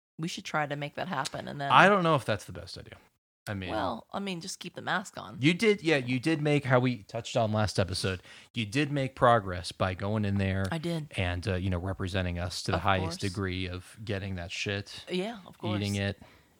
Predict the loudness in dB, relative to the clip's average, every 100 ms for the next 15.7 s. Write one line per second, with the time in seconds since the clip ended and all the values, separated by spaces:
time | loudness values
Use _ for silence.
0 | -2 0 0 -4 -10 -20 _ _ _ _
1 | -18 -18 -16 -20 -20 _ _ -14 -12 -12
2 | -6 0 0 0 -2 -2 -2 0 -2 -4
3 | -4 -2 0 0 -4 -2 -2 2 2 2
4 | 2 0 0 -2 0 2 2 4 2 0
5 | -4 -4 -2 -4 -4 -4 -4 -6 -2 -2
6 | -2 -4 -4 -4 -6 -6 -8 -8 8 10
7 | 10 8 -4 -6 _ _ -16 -12 -8 -6
8 | -6 -6 -6 -6 -8 -12 _ _ _ 2
9 | 12 12 12 12 12 12 12 12 12 12
10 | 10 6 8 8 8 6 6 4 2 -4
11 | _ _ -2 2 4 4 0 2 2 0
12 | 0 2 2 2 2 4 4 4 0 0
13 | -2 -6 -6 -8 -8 -8 -4 4 4 4
14 | 0 -8 -8 -10 -2 2 2 0 -6 -8
15 | -6 -4 -4 -6 -4 -4 -4